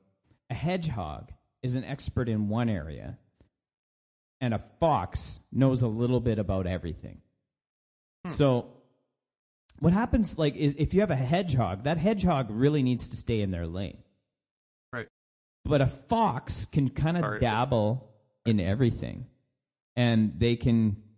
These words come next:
Speaker 1: they can speak with some authority on
Speaker 2: Hmm.
Speaker 1: just about everything. I'm like, "That's interesting to me," because I've,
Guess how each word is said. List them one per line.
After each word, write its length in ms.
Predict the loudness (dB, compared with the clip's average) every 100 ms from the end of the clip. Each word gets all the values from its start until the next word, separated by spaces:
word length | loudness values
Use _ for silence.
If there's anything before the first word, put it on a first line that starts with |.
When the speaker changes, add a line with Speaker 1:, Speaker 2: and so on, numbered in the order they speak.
| -2
Speaker 1:
they 120 | -2
can 460 | 2 4 4 2
speak 500 | -2 -8 -4 -4 -6 -6
with 440 | -2 -2 -4 -10 -18 _ _ _ -14
some 360 | 0 2 4
authority 640 | 2 2 0 0 -2 -6 -8 _ _ _ _
on 100 | -2
Speaker 2:
Hmm. 40 | 0
Speaker 1:
just 180 | -2 -4
about 220 | -2 -2
everything. 400 | -2 -6 -10 -14 -20 _ _ _ _ _ _ _
I'm 120 | -2
like, 160 | 0 0
"That's 260 | -2 -2 -6
interesting 600 | -6 -4 -6 -4 -6 -4
to 140 | -2
me," 140 | -2 -2
because 360 | -4 -4 -4 -2
I've, 400 | -2 -2 -4